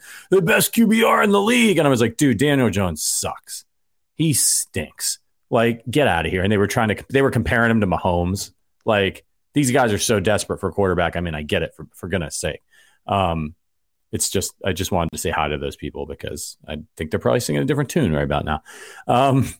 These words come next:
<laughs> all right, let's get back to the, the outline here. So, um, weather, it is, as you and I know, 'cause we're in the Midwest here, not pleasant.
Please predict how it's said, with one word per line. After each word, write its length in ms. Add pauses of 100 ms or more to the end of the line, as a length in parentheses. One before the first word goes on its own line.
(220)
<laughs> 320
all 100
right, 100
let's 160
get 180
back 260
to 60
the, 320
the 200
outline 420
here. 160
So, 400
um, 380 (440)
weather, 520 (360)
it 180
is, 320
as 240
you 140
and 80
I 140
know, 480
'cause 120
we're 160
in 60
the 60
Midwest 460
here, 360 (480)
not 300
pleasant. 380